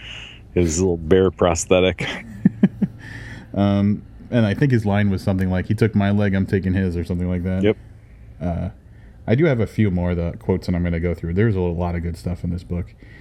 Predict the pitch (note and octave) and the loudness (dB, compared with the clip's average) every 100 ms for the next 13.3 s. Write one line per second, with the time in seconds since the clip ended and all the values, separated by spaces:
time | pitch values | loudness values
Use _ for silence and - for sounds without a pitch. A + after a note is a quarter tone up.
0 | - - - G#2 G2+ - G2 G2 G#2+ G#2 | -20 -20 -4 0 0 0 0 2 2 2
1 | F2+ F2 F#2+ G2+ F#2 F#2 F2 F2+ G2 F#2 | 0 0 2 2 2 0 0 0 0 -2
2 | F2+ E2 E2 G#2 - - F2+ G2+ - - | -2 -2 -2 -4 -6 -2 -2 -2 -8 -16
3 | - - - - - - - - - - | -20 -20 -20 -20 -20 -20 -20 -20 -20 -20
4 | - - - - F2 F2 E2 D#2+ E2+ - | -20 -20 -14 -6 -4 -2 -2 -6 -8 -8
5 | E2 D#2+ D#2+ D#2+ - E2 - E2+ - E2+ | -8 -6 -6 -6 -8 -8 -6 -8 -6 -6
6 | E2+ - F2+ - - - - - - - | -6 -6 -8 -8 -10 -10 -20 -20 -20 -20
7 | - - - A2+ F2+ E2+ - F2+ - F#2+ | -20 -14 -6 0 2 2 0 -4 0 2
8 | G2 F#2 D#2+ D2 D2+ D#2+ D#2 D#2+ D#2 - | 4 2 0 -2 -4 -2 0 -2 -4 -8
9 | - A2+ A2+ - - - - - - - | -6 -4 -6 -12 -20 -20 -20 -20 -20 -20
10 | - - - F2 E2+ F2 G2+ E2 E2 - | -20 -16 -8 -4 -4 -2 -2 -4 -6 -10
11 | - - - - - - - - - - | -20 -20 -20 -20 -20 -20 -20 -20 -20 -20
12 | - - - - - - - - F#2 F#2+ | -20 -20 -20 -20 -20 -20 -20 -10 -2 0
13 | F2+ E2+ E2+ | 0 0 -2